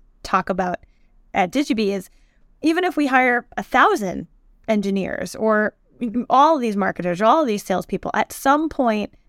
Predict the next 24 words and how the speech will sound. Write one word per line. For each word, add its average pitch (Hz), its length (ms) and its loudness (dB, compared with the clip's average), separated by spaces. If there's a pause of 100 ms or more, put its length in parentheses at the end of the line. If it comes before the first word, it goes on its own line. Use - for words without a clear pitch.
(1800)
you 262 160 0
can 277 120 2
only 285 220 2
get 254 160 0
so 269 140 0
much 262 200 -2
work 233 180 -4
done, 180 180 -4 (100)
even 349 240 0
if 349 140 -4
you 320 100 -2
have 294 240 2
all 247 220 4
the 240 100 -2
resources 220 580 -4
in 196 140 -2
the 196 80 -4
world. 208 260 2
So 214 120 -2
small 277 340 2
team 233 260 -2
or 214 120 0
large 247 320 2
team, 196 280 -4